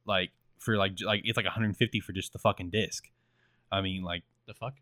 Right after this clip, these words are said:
Speaker 1: yeah, like, dude, that game is expensive as fuck. So you're like, "Yo, Nintendo, hook me up. Put that on your, uh,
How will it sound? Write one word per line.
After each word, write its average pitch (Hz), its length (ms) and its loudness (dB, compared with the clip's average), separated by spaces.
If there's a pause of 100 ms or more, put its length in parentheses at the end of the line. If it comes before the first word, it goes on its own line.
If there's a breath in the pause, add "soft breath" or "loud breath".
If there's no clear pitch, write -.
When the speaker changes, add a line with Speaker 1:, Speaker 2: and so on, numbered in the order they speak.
Speaker 1:
yeah, 123 340 8
like, 95 140 -6
dude, 113 160 -2
that 143 140 0
game 117 180 2
is 87 60 -6
expensive 113 480 0
as 117 100 -4
fuck. 139 360 8 (360)
So 120 100 0
you're 113 80 6
like, 107 160 6
"Yo, 135 200 4
Nintendo, 101 420 0
hook 127 160 0
me 120 120 0
up. - 140 2
Put - 120 -12
that 123 100 -2
on 120 140 0
your, 98 240 0
uh, 90 200 0